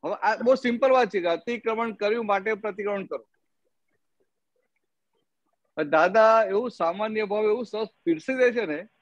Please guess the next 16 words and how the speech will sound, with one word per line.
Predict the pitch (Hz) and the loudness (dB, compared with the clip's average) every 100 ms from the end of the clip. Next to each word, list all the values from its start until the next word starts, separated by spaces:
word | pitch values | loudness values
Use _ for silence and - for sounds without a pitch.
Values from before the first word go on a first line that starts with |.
| _ _ _ _ _ _ _ _ _ _ _ - | _ _ _ _ _ _ _ _ _ _ _ -6
કે | 202 | -2
તમે | 208 214 226 | 2 2 2
શુદ્ધાત્મા | 226 208 226 226 233 196 | 0 2 4 4 4 0
છો, | 135 117 107 _ _ _ _ _ _ _ _ _ _ _ _ _ _ _ - | 0 -4 -10 _ _ _ _ _ _ _ _ _ _ _ _ _ _ _ -6
અને | 160 202 214 214 202 _ _ _ _ _ - | 0 2 2 0 -4 _ _ _ _ _ -2
આ | 185 | -2
પ્રકૃતિ, | 190 - 190 214 226 - 185 | 0 -2 -2 0 -4 -2 0
આ | 196 | 0
પ્રકૃતિનું | 190 196 180 220 214 220 214 | 0 -8 -4 -6 -6 -6 -4
પેલું | 220 220 170 | 0 -2 0
બધું | 185 208 | 2 2
અંદર | 202 | 0
ફૂટ્યું | 196 170 _ - 233 262 185 165 - | -6 -8 _ -10 -4 0 0 -2 -10
તો | 185 | -12
તમને | 185 202 214 | -8 -2 0
થાય | 190 208 220 170 160 | 2 4 6 4 0